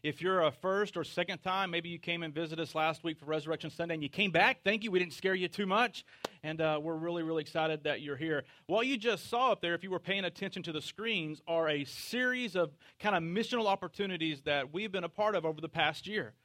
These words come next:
Uh, we are a church that loves Sunday, but we're not just about Sunday. I see a lot of new faces.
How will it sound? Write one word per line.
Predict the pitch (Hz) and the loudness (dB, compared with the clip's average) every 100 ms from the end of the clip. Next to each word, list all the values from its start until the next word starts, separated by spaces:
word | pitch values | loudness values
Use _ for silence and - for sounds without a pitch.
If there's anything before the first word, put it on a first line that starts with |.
| _ _ - | _ _ -2
Uh, | 143 147 | 0 0
we | 196 233 190 | 0 0 2
are | 175 165 | 4 2
a | 160 | 0
church | - 208 190 160 - | -2 -2 -2 -2 0
that | 165 147 | 2 2
loves | 175 190 269 269 | 2 4 4 2
Sunday, | - 180 160 165 | 0 0 2 0
but | 170 170 | 0 -4
we're | 190 | -2
not | 196 180 | -2 -2
just | 156 226 233 | 0 0 0
about | 190 151 127 | 0 2 0
Sunday. | - 143 139 131 | -2 -2 0 0
I | 131 | 0
see | 196 | 2
a | 175 | 4
lot | 175 | 4
of | 196 | 4
new | 208 | 0
faces. | - 220 254 - 110 | 2 2 2 -2 -10